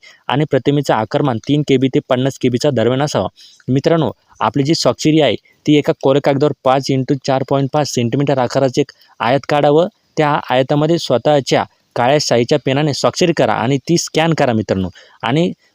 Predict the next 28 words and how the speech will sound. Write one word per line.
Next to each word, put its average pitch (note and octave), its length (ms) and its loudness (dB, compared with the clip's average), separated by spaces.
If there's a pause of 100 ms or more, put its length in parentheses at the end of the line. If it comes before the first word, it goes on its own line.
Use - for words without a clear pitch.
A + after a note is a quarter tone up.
जोपर्यंत E3 520 4 (120)
पूर्ण D3 200 2
माहिती D3 340 0
भरली C3 260 0
जात C3 260 0
नाही D#3+ 220 0
व B2+ 140 0
नमूद C3+ 380 0
केलेले C#3+ 240 2
प्रवेश C#3+ 360 0
शुल्क A#2+ 260 -2
भरले B2 300 0
जात C3 180 0 (100)
नाही C3+ 180 0 (360)
तोपर्यंत D#3 460 2
ऑनलाइन D3 440 2 (280)
प्रवेश C#3+ 360 2 (100)
फॉर्म C#3 280 2
पूर्ण C3+ 220 0
भरलेला B2+ 400 2 (140)
आहे C3+ 200 0 (280)
असे C3+ 220 0
गृहीत C#3 220 2
धरले B2 280 2
जाणार B2+ 240 0
नाही. A#2 160 -2
मित्रांनो, B2+ 360 -2
सगळ्यात B2+ 320 0